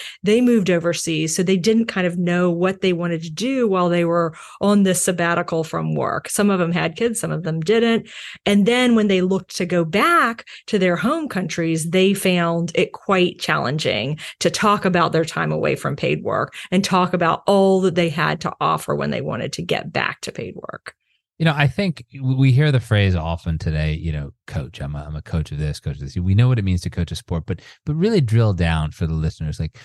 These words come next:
Speaker 2: when the rubber meets the road, what do you do as a coach? How do you help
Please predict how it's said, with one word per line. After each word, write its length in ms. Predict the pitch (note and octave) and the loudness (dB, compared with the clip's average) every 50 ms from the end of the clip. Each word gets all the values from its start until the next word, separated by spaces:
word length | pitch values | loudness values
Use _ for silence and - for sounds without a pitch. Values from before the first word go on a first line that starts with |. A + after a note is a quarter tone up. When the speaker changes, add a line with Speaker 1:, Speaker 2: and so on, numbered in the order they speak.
| - _ _ _ _ - | -20 _ _ _ _ -10
Speaker 2:
when 340 | D3 C#3 - C#3+ C3+ C3+ | -8 -8 -2 2 2 4
the 60 | B2+ B2 | 4 4
rubber 380 | C3 D3 D3+ D3+ D3 B2 A2+ - | 4 4 4 4 2 0 0 -2
meets 320 | G#2+ G#2 G2 F#2 F2 - | 0 0 0 0 0 0
the 80 | F#2+ E2+ | -2 0
road, 180 | E2+ E2 F2 A#2 | 0 -2 -2 -4
what 420 | D3+ B2+ C3 C#3+ E3 G#3 A3 _ | -6 -6 -4 0 0 0 -2 _
do 80 | - F3 | 0 2
you 140 | D#3+ C#3+ A#2+ | 4 4 2
do 460 | G#2 F#2+ G2 G2+ G2 F#2+ F2+ F#2 F#2 | 2 0 2 2 4 4 4 2 0
as 180 | - E2 F2 - | 0 -2 -2 -2
a 60 | F2+ | -4
coach? 480 | - - - - F2 D#2+ E2 D#2+ D2+ - | -4 -2 -2 0 0 0 -2 -4 -6 -8
How 260 | - - - C3 D3 | -8 -2 0 2 2
do 80 | D#3 D#3+ | 4 4
you 120 | D3+ B2+ | 4 2
help 420 | G2+ E2+ F2+ F2 E2+ E2 - - | 2 0 -2 -2 -2 -4 -8 -12